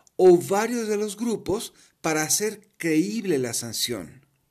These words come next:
Cuando las tres condiciones fallan, debe venir la codificación de la norma informal en leyes, debiéndose definir alcances.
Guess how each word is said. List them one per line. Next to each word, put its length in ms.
Cuando 280
las 200
tres 220
condiciones 580
fallan, 520
debe 320
venir 400
la 160
codificación 760
de 80
la 140
norma 320
informal 440
en 180
leyes, 560
debiéndose 680
definir 640
alcances. 1040